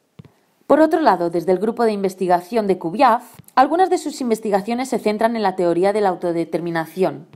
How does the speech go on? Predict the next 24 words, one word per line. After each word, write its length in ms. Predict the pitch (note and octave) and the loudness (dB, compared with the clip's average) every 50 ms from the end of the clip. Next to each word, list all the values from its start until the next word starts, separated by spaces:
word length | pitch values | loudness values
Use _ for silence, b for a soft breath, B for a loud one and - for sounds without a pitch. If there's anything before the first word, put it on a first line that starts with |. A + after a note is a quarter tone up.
| _ - _ _ | _ -20 _ _
de 200 | F#3+ F#3 A3 A3 | 4 4 4 6
Deci 380 | A#3 C4+ C#4 C#4 - D#4 C#4+ A3+ | 6 2 0 0 -4 -2 0 0
y 60 | F#3+ | 0
Ryan. 480 | E3+ F#3 G3 F#3 D#3 D3+ C3+ A#2 A2+ - b b b b b b b b b _ _ _ _ | 2 2 2 2 2 -2 -10 -10 -12 -20 b b b b b b b b b _ _ _ _
En 120 | A3 A#3 | 2 2
este 180 | B3 A#3+ A#3+ A#3+ | 2 0 -2 -4
estudio 360 | A#3+ - - C4+ A#3+ C#4+ E4+ | -4 -2 -4 -4 0 -2 0
se 80 | E4 | 0
ha 80 | D#4 A#3+ | 0 0
creído 300 | - A3 G3 F#3+ G3 F#3+ | 2 2 2 2 2 0
conveniente 720 | F#3+ F#3 F3+ E3+ E3 E3+ F3 F3+ F#3 G3 A3 C#4+ F#4+ - - _ - _ _ _ _ _ | 0 -2 -2 -2 -2 -2 -2 -2 -2 -2 -2 -4 -6 -6 -14 _ -20 _ _ _ _ _
conocer 360 | - A#3+ B3+ C#4+ C#4 E4+ E4+ | 0 0 2 2 -2 0 -2
un 100 | F4 F4+ | -2 0
poquito 320 | F4 E4 D#4 C#4+ - C#4 B3+ | -2 -2 -2 -2 -6 -6 -2
más 180 | B3+ C4+ C4+ | -2 -2 -2
sobre 260 | - C#4+ A#3 A3 A3+ | -2 -2 0 2 2
la 120 | G#3+ G3+ G3 | 2 2 0
mini 300 | G3+ G3+ G3+ G3+ G#3 G#3 | -2 -4 -4 -2 -2 0
teoría 480 | G3+ G#3+ G#3+ G#3 G#3+ G#3 A3+ C#4+ D4 | 2 2 2 2 2 0 0 -4 -2
de 80 | C#4 C4+ | 0 2
las 220 | A#3+ A3+ G#3 F3 | 2 2 0 0
necesidades 640 | G#3+ G#3 G3 G3+ G#3 G3+ A3 G#3+ G#3 A#3 B3+ C4 B3+ | -4 -6 -4 -4 -4 -2 -2 0 2 2 0 0 -4
psicológicas 640 | - A3 - G#3+ G3+ G#3+ G#3 A3 A3 - G#3+ F3+ E3 | -8 -4 -2 0 0 0 -2 -4 -4 -2 -2 -2 0
básicas, 640 | D#3+ E3 D#3+ D#3+ - C#3+ - - C3 - - - | -2 -2 -2 -2 -14 -14 -12 -12 -14 -14 -18 -20